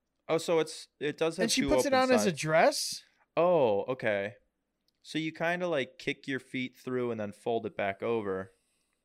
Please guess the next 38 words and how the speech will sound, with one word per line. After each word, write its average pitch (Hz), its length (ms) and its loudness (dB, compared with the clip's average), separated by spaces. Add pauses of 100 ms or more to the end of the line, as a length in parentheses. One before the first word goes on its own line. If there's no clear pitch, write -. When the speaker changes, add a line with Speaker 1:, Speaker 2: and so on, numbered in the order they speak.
(840)
Speaker 1:
But 143 100 -12
still, 185 260 -6
look 156 140 -8
how, 214 320 -8 (160)
look 175 160 -8
at 196 60 -8
this 175 160 -8
picture. 98 460 -6
Of 107 240 -12
course 151 260 -12
I - 20 -10
can't 120 260 -14
zoom, 107 300 -10
but 92 100 -10
you - 80 -12
can 131 120 -16
see - 160 -10
that, 92 180 -4
right? 107 220 -6 (120)
Oh. 139 180 -14 (760)
Speaker 2:
Yeah. 143 280 -2 (680)
Speaker 1:
Sh-, - 180 -20 (320)
she's 160 220 -6
Speaker 2:
No, 180 80 4
Speaker 1:
just 156 140 2
Speaker 2:
I 214 40 0
Speaker 1:
so, 156 140 0 (100)
Speaker 2:
see 165 60 0
it. 113 160 -6 (100)
Speaker 1:
it's 147 180 -6
so 180 140 -2
tight. - 520 -6 (460)
I 135 80 -4
would 160 100 -4
freak 170 420 -8
out. 196 280 -8 (640)
What 156 140 -20
if - 20 -20